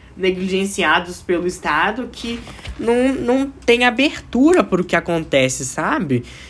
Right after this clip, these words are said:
Então, apoiar o Bolsonaro, ao meu ver, hoje, não é uma questão de opinião e posicionamento político.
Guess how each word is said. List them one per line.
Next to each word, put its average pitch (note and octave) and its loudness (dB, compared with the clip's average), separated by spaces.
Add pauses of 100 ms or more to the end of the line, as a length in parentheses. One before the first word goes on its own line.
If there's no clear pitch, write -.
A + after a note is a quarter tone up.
Então, G#3 4
apoiar A3 4
o A#3+ -2
Bolsonaro, G3 4
ao G#3+ 4
meu A3+ 0
ver, C#3 -4 (160)
hoje, D#3+ 0 (360)
não D4 2
é C#4 4
uma F#4 2
questão C4 -2
de G3+ 0
opinião F#3 0
e E3 -8
posicionamento E3 -4
político. D3+ -6